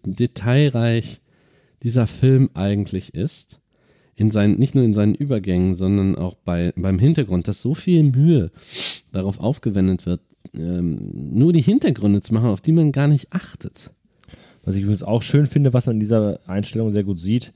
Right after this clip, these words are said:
Speaker 1: Mhm.
Speaker 2: dass Doktor Onishi einfach mal zwei Köpfe kleiner ist als
Speaker 1: <laughs>
Speaker 2: der
Speaker 1: Genau, der
Speaker 2: Oberst.
Speaker 1: ist richtig klein. Also der, der
Speaker 2: Der
Speaker 1: Oberst
Speaker 2: Oberst ist
Speaker 1: ist
Speaker 2: halt im Profil, im Bild und du siehst halt
Speaker 1: Ja,
Speaker 2: nur so
Speaker 1: genau.
Speaker 2: drei Haare noch von Doktor Onishi
Speaker 1: Ja,
Speaker 2: unten.
Speaker 1: ja, ja. Das ist aber auch so ein Stiernacken, der Kerl, ne?
Speaker 2: Ja.
Speaker 1: Also so richtig. Und man, dieses Gebaren auch, vor allen Dingen,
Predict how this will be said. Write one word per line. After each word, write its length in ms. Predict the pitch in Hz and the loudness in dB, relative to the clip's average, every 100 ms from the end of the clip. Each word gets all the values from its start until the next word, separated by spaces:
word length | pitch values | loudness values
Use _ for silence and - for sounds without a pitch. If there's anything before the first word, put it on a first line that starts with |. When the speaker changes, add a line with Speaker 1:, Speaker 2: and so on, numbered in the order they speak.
| - | -2
Speaker 1:
Mhm. 300 | 113 117 135 | 2 4 2
Speaker 2:
dass 120 | 98 | 0
Doktor 280 | 113 - 104 | -4 -2 0
Onishi 320 | 98 107 107 | 0 0 -2
einfach 160 | 101 101 | -2 -2
mal 100 | 98 | -2
zwei 220 | - 90 | -2 -4
Köpfe 260 | - - 113 | -4 -4 -4
kleiner 400 | - 90 101 92 | -2 0 2 2
ist 120 | 120 | 2
als 60 | - | 2
Speaker 1:
<laughs> 100 | 175 | 2
Speaker 2:
der 0 | |
Speaker 1:
Genau, 160 | 165 | 2
der 80 | 156 135 | 2 0
Speaker 2:
Oberst. 160 | - | -2
Speaker 1:
ist 40 | - | -4
richtig 300 | 127 - - | -4 -4 -6
klein. 380 | - 92 92 87 | -2 -2 0 -2
Also 180 | 87 95 | -4 -4
der, 200 | 98 101 | -2 -2
der 80 | - - - - - - 127 | -4 -12 -20 -20 -18 -6 -2
Speaker 2:
Der 120 | 131 | 2
Speaker 1:
Oberst 80 | 175 | 2
Speaker 2:
Oberst 220 | - - | 2 2
ist 60 | - | 0
Speaker 1:
ist 80 | |
Speaker 2:
halt 180 | 160 233 | 0 -2
im 160 | 139 131 | -2 -2
Profil, 440 | - 120 147 185 | -4 -4 -2 0
im 180 | 147 120 | 2 0
Bild 240 | 117 160 151 | 0 0 0
und 80 | |
du 80 | 135 | 0
siehst 160 | 135 151 | 0 0
halt 80 | 107 | 0
Speaker 1:
Ja, 60 | |
Speaker 2:
nur 40 | 135 | 0
so 60 | 104 | 0
Speaker 1:
genau. 80 | 110 | 2
Speaker 2:
drei 100 | 95 | 2
Haare 340 | 87 113 147 139 | 0 -2 -2 0
noch 140 | 110 | -2
von 180 | - 113 | -2 -4
Doktor 280 | 107 - 107 | -2 -2 0
Onishi 300 | 110 98 92 | 0 0 0
Speaker 1:
Ja, 60 | |
Speaker 2:
unten. 320 | 92 101 123 127 | 0 0 0 -2
Speaker 1:
ja, 60 | 95 | -4
ja. 60 | - - - | -6 -18 -2
Das 120 | 123 | 0
ist 60 | 202 | 2
aber 140 | 180 | 0
auch 100 | 160 | 0
so 100 | 143 | 0
ein 60 | 131 | 0
Stiernacken, 640 | - 135 135 98 - 80 | -2 2 2 2 -2 -6
der 120 | 71 | -6
Kerl, 360 | - - - - | -10 -12 -10 -8
ne? 100 | 80 | -4
Speaker 2:
Ja. 120 | 92 98 | -2 -2
Speaker 1:
Also 200 | 98 98 | -2 -2
so 120 | 104 | 0
richtig. 520 | 123 131 - 76 - - _ _ - _ _ - | 0 0 -4 -10 -12 -20 _ _ -20 _ _ 0
Und 240 | 135 - | 0 2
man, 240 | 135 143 - - - - | 2 2 0 -10 -8 -4
dieses 300 | 139 143 - | -2 -2 -4
Gebaren 680 | 95 101 139 180 156 113 | -2 0 2 2 2 2
auch, 320 | - 85 92 | 0 -2 -2
vor 160 | - 95 | -4 0
allen 100 | 110 | 0
Dingen, 100 | 120 | 0